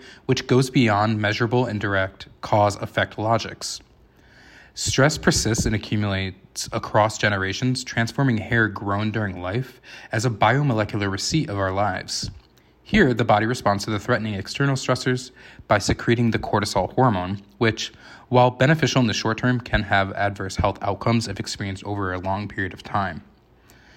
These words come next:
As hair grows throughout life, the keratinized structure becomes a biomarker solidified in time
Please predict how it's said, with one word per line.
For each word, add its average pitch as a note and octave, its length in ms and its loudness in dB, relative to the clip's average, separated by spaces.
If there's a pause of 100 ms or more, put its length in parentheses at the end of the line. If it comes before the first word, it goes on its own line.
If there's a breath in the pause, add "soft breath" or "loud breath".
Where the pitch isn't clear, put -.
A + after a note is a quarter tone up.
(380 loud breath)
As B2 140 2
hair G3+ 180 8
grows A#2 340 0
throughout F#2+ 300 0
life, G2+ 360 0
the A#2 140 -2
keratinized C3 520 4
structure - 500 -2
becomes G#2 340 -2
a A2 80 -4
biomarker G#2 680 0
solidified G#2 680 0
in F#2+ 120 -6
time A2+ 480 -2